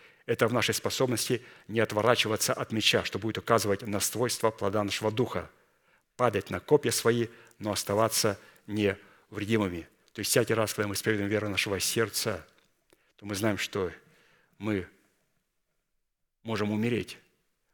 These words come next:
но мы и воскреснем. И мы не сможем воскреснуть, если мы не умрём. И поэтому, когда люди говорят, "А ты не боишься такое произносить? А ты не боишься этого говорить?" "Да будет то, да будет то, да будет это".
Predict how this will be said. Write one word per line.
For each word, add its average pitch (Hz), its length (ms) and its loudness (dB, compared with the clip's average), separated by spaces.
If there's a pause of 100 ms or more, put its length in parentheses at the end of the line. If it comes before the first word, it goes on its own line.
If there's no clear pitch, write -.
но 104 160 -6
мы 110 160 0
и 110 460 -4
воскреснем. 101 840 -2 (640)
И 117 40 -12
мы 113 100 0
не 113 60 0
сможем 107 340 0
воскреснуть, 110 540 -2
если 104 180 -4
мы 104 140 -2
не 107 100 -2
умрём. 98 380 -2 (680)
И - 40 -20
поэтому, 104 280 -2
когда 98 120 0
люди 101 140 -2
говорят, 95 260 -2
"А 95 40 -8
ты - 80 -8
не 92 80 -4
боишься 107 320 -2
такое - 200 -8
произносить? 95 540 -8 (880)
А 98 60 -14
ты 101 100 -2
не 98 80 -2
боишься 107 300 2
этого 98 220 -2
говорить?" 101 440 0 (2000)
"Да 101 80 -6
будет 98 300 -2
то, 123 180 2
да 92 140 -4
будет 95 280 -6
то, 117 220 -4
да 98 100 -4
будет 98 300 -6
это". 110 320 -2